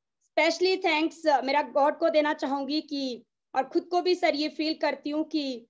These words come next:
मैंने इस अपॉर्चुनिटी को ग्रैब किया तो मैं दुनिया में सबसे ज्यादा लकी पर्सन हूँ कि उस दिन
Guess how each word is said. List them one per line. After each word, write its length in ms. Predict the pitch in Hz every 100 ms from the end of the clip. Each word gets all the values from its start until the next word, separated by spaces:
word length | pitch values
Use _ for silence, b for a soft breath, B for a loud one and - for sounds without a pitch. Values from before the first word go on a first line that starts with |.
| _ _ -
मैंने 260 | 254 277 320
इस 200 | 302 285
अपॉर्चुनिटी 640 | 277 277 311 339 311 311 311
को 160 | 302
ग्रैब 340 | - 269 269 269
किया 160 | 269 262
तो 160 | 294
मैं 200 | 262 254 196
दुनिया 320 | 247 294 294
में 140 | 277
सबसे 520 | 269 - 302 _ 320 302
ज्यादा 280 | 254 240 254
लकी 360 | 240 240 311
पर्सन 420 | 302 240 233 277
हूँ 160 | 262 302 _ _ _ _ _ _ 233
कि 280 | 233 - -
उस 240 | 370 381 -
दिन 260 | 294 196